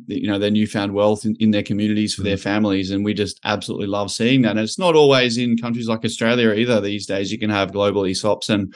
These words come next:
Speaker 1: and some of that wealth going, you know, all around the world where otherwise it would totally not be achievable. So,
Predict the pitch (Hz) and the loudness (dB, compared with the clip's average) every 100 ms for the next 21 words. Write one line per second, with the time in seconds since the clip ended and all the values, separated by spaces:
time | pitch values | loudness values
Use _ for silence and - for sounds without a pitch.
0 | - - - _ 127 117 120 117 107 113 | -16 -20 -20 _ -4 0 4 4 4 4
1 | 117 117 117 110 110 113 120 110 117 117 | 4 2 0 2 2 2 0 0 2 2
2 | 113 110 110 104 110 117 113 107 104 104 | 2 2 0 0 2 2 2 2 -2 -2
3 | 104 101 101 98 113 104 - - 107 107 | -2 -2 -4 -6 -6 -6 -4 0 2 2
4 | 104 104 - 98 95 101 101 101 98 92 | 0 -2 -2 -2 -2 -4 -4 -4 -4 -2
5 | 107 101 95 | 0 0 0